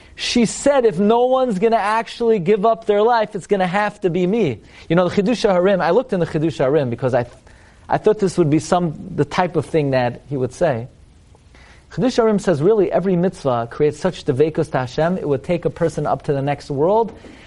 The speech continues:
But since God said, "V'chai bohem," so that keeps us here while at the time we do a mitzvah.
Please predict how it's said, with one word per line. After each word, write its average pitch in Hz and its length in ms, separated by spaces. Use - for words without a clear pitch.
But 170 200
since 226 320
God 190 300
said, 180 200
"V'chai 196 580
bohem," 165 540
so 170 520
that 190 380
keeps - 320
us 175 180
here 151 300
while 143 300
at - 140
the 143 80
time 156 200
we 147 80
do 143 100
a 139 40
mitzvah. 143 320